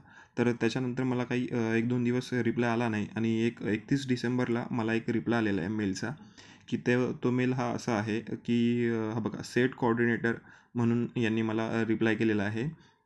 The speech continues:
एकतीस डिसेंबर, अ, संध्याकाळी साडेपाच वाजता. तर त्यांनी काय लिहिलेलं आहे की, अ, for, अ, त्यांनी काय लिहिलेलं आहे, "सावित्रीबाई फुले युनिव्हर्सिटी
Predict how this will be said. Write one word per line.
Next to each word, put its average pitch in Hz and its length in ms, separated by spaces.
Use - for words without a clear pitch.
एकतीस 120 320
डिसेंबर, 120 420
अ, 107 40
संध्याकाळी 113 320
साडेपाच 104 540
वाजता. - 240
तर 113 80
त्यांनी 120 240
काय 135 120
लिहिलेलं 110 300
आहे - 380
की, 127 320
अ, 123 60
for, 123 320
अ, - 360
त्यांनी 127 200
काय 147 120
लिहिलेलं 117 260
आहे, 123 60
"सावित्रीबाई 135 500
फुले 131 220
युनिव्हर्सिटी 120 460